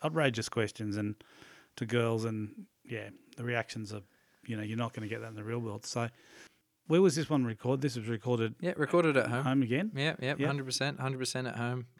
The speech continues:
Speaker 2: And with the recording process, it generally starts with me laying down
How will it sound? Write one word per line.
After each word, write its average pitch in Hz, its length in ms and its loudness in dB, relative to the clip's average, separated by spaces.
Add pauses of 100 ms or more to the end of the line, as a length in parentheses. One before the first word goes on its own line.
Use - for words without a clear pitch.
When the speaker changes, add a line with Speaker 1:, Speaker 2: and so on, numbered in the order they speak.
(340)
Speaker 2:
And 127 360 0
with 147 140 4
the 135 80 6
recording 123 480 6
process, 117 460 2
it 107 60 -6
generally 113 580 2
starts - 360 0
with 113 100 -4
me 113 260 0 (520)
laying 117 300 2
down 110 420 0